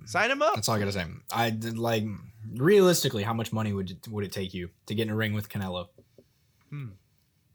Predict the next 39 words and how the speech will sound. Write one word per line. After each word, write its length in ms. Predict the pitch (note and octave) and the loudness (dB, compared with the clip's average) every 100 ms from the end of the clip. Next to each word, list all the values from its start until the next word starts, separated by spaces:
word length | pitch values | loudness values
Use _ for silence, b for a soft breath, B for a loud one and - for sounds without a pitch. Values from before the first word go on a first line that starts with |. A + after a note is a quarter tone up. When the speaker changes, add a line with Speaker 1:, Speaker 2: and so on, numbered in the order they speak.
| _ _ - | _ _ -10
Speaker 1:
If 180 | E3 - | -10 -4
I 220 | E3 B3+ C#4+ | 0 2 0
get, 280 | G3+ G#3 - - - - _ _ - _ _ _ - - _ _ _ - _ _ - - - - | 0 -2 -2 -18 -20 -20 _ _ -20 _ _ _ -20 -20 _ _ _ -20 _ _ -16 -16 -16 -4
if 80 | G3+ | 0
I 80 | |
get 180 | C4+ - | 0 -4
two 200 | - G#3+ | -6 -6
million 300 | G3 F#3 F3+ | -2 -2 -2
dollars, 520 | C#3+ B2+ D3 E3 - - _ _ - | 0 -2 -2 -10 -18 -20 _ _ -2
Speaker 2:
Two 160 | D3+ | 2
million. 400 | D3 B2+ C#3+ F2+ - - _ _ _ _ - | 4 6 4 0 -8 -20 _ _ _ _ -2
Speaker 1:
That's 160 | C4+ | 2
Speaker 2:
Wow, 80 | C3+ | 4
Speaker 1:
not, 120 | G#2+ | 4
Speaker 2:
I 20 | C3+ | 4
was 180 | F#3 | 4
Speaker 1:
that's 0 | |
Speaker 2:
about 160 | D3+ B2+ | 4 4
Speaker 1:
not 60 | A#2 | 2
Speaker 2:
to, 80 | |
Speaker 1:
a 40 | G2+ | 4
Speaker 2:
I 80 | F3 | 4
was 120 | A3+ | 4
about 200 | E3+ C3+ | 2 2
to, 300 | A#2+ G#2 G#2 - - | 2 2 -2 -8 2
I 80 | D3+ | 4
was 120 | G#3+ | 4
about 200 | F3 C3+ | 4 2
to 60 | B2+ | 2
give 180 | A#2+ A2+ | 0 2
you, 140 | A2+ | 2
like, 180 | G#2+ G#2 | 2 4
a, 320 | G#2+ G#2 G2+ - _ _ _ - | 2 2 -2 -10 _ _ _ -4
like, 180 | G#2+ | 0
a, 120 | A#2+ G#2+ | 4 2
like, 280 | G#2 G#2+ | 2 0
a 80 | G#2+ | 0
hundred 460 | - C3 B2+ A#2 F#2+ | 0 0 0 0 -2
K. 480 | - B2+ C#3 E2 | 0 2 2 -2